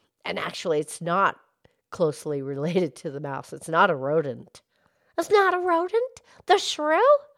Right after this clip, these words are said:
No, it's, it's more closely related to the mole. Oh, yeah, we did a podcast on the mole. Yes, we did. Okay, so the taming of the shrew? The shrew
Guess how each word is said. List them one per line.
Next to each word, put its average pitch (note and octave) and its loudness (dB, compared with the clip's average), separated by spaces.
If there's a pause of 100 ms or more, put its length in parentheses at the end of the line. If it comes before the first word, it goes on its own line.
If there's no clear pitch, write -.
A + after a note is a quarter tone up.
(400)
No, D#3+ -2
it's, - -12 (380)
it's - -16
more G3 0
closely G3+ -4
related E3 -2
to F3+ -6
the D3+ -4
mole. D3+ 4 (800)
Oh, F#4 8
yeah, A#4+ 12
we A4+ 6
did D5 8
a G#4+ 8
podcast - -10
on E4+ 0
the D#4+ 2
mole. D#4+ 8 (600)
Yes, - -12
we C3+ -6
did. A#2+ -12 (960)
Okay, D4 -6
so D4+ -4
the D4 -4
taming F#4 4
of G4 2
the F#4 2
shrew? G#4+ 6 (680)
The D#4+ 4
shrew G#4+ 10